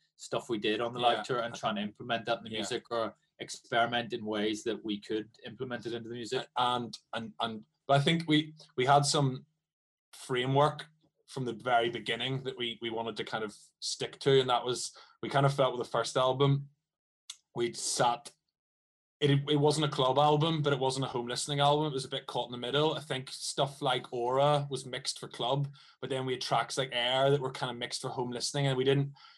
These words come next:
Speaker 2: we, I, for us, we hadn't really played the strengths of either, and we're, we're obvi-, we're obviously very proud of the first album, but I think from, like, an artistic point of view,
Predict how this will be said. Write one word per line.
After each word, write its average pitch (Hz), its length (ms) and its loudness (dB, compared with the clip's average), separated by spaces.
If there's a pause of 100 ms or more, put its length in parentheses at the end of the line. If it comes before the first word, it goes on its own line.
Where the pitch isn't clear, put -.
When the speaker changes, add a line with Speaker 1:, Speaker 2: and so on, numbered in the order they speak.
(200)
Speaker 2:
we, 160 360 0
I, - 160 0 (240)
for 139 140 8
us, 170 320 4
we 151 100 6
hadn't 135 240 2
really 127 180 -2
played 123 320 0
the 120 60 -8
strengths 120 360 -2
of 117 100 -6
either, 143 320 6
and 139 100 2
we're, 143 140 8
we're 156 140 4
obvi-, 165 240 0
we're 147 120 6
obviously 147 220 2
very 127 160 0
proud 117 340 0
of 135 80 -2
the 139 60 -8
first 151 220 -2
album, 170 380 2 (280)
but 123 100 -2
I - 20 -8
think 135 240 -4
from, 135 160 -6
like, 123 120 -4
an 123 80 -6
artistic 139 440 -4
point 147 160 0
of 143 80 0
view, 156 300 4